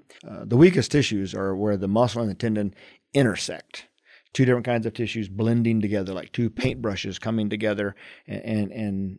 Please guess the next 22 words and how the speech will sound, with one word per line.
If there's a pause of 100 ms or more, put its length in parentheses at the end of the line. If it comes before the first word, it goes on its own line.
and
becoming
one. (400)
And
that
is
the
weakest
link.
The
second
weakest
link
is
where
the
tendon
inserts
into
the
bone.
Again,